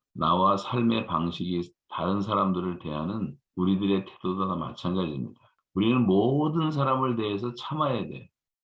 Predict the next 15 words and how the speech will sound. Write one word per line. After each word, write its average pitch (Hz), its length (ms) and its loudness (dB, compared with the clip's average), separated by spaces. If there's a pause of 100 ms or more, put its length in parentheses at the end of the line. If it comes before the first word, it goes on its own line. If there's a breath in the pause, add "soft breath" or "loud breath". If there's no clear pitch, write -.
(200)
내가 117 340 2
마음에 127 400 6
안 107 300 2
들어하는 120 420 2
사람은 117 400 0
역시 107 360 -4
그 107 120 -6
사람도 113 320 0
나를 98 320 0
마음에 90 380 2
안 80 240 -6
들어할 92 320 0
수가 85 260 -10
있는 76 320 -4
거예요. 64 140 -12